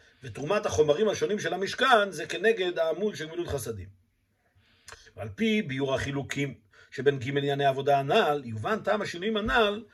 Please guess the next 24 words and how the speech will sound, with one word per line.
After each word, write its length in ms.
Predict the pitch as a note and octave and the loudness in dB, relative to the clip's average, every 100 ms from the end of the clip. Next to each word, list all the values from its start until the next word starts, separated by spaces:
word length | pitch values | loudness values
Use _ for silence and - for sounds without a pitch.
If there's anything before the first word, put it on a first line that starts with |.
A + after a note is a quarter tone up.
| _ | _
סעיף 260 | - F#3 F3+ | -12 -10 -2
ב' 60 | B3+ | 2
בג' 320 | G#3+ F3+ F#3 | 2 0 -2
התרומות. 500 | E3+ D#3 C3+ A#2+ - | -2 -4 -10 -14 -16
אם 40 | G#2 | -6
כן, 160 | F#3 | -4
כאשר 300 | F3+ C#3 G3 | -2 -2 0
נבין 420 | F#3 D3 F3+ D3+ B2 | 2 2 2 -2 -4
מה 120 | E3 | -4
באמת 340 | F3 F#3 - | -4 -6 0
ה-, 220 | D#3+ C#3 - - - _ _ | 2 2 -2 -16 -20 _ _
אה, 220 | C3+ B2+ A#2+ - - | -2 -2 -6 -12 2
כמה 240 | F3 G#3 | 4 6
מההבדלים 500 | F3+ D3 A#2+ D3+ G3 | 6 6 4 -2 2
העיקריים 680 | E3 D3+ D3+ C#3+ F3+ D#3 A2 | 2 6 4 4 0 -6 -8
בין 120 | A#2+ | -10
שלושת 460 | A2 D#3+ F#3 F#3+ D3+ | -8 -2 -2 0 0
העמודים 480 | C#3 C3+ B2+ E3 D3+ | 0 0 -6 -2 2
הללו 360 | D3+ E3+ D3 | 4 4 2
של 180 | A2 A#2 | -6 -8
תורה, 380 | G2+ A#2+ E3+ D3+ | -6 2 4 4
עבודה 420 | A#2+ A2 A2+ D#3 | 2 -2 2 2
וגמילות 240 | B2+ D#3+ | 2 -6
חסדים, 500 | - B2 A3 C#4+ A#3 | -8 -2 0 0 -2